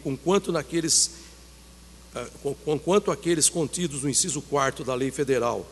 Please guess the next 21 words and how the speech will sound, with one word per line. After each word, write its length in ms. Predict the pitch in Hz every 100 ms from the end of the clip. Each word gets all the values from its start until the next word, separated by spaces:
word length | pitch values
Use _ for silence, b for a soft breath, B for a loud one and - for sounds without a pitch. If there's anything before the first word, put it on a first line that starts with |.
| B B B
sejam 320 | - 160 151
os 80 | 131
requisitos 580 | 147 - 123 139 113 110
mínimos 560 | 156 214 156 110 92 -
exigíveis 500 | 120 143 107 147 123
do 80 | 131
lo-, 140 | 127 - - -
do 100 | 127
lo-, 200 | 127 131 135
loteador, 580 | 156 165 123 120 120 - B -
sendo 220 | 156 151
então 260 | 143 160
lícita 320 | 143 190 - 147
a 40 |
imposição 540 | - 170 123 - 156
pelo 180 | 147 143
município 540 | 135 139 - 147 131 110
de 100 | 117
outros 320 | 156 147 101
mais 280 | 120 110 113
rígidos, 420 | 180 165 110